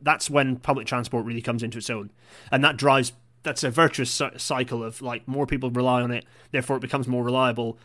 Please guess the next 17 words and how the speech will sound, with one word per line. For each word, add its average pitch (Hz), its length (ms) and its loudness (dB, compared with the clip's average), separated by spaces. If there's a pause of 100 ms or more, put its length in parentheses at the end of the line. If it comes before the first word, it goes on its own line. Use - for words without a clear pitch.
(140)
therefore 127 340 -2
p-, 135 160 -10
more 131 200 0
people 123 300 4
are 117 80 -4
comfortable 123 400 -4
relying 127 280 -2
on 123 60 -8
it, 117 60 -10
therefore 120 280 -8
it 120 60 -8
becomes 123 240 -8
more 123 160 -6
reliable 117 340 -6
because, 110 460 -12
you 110 140 -10
know, 101 80 -12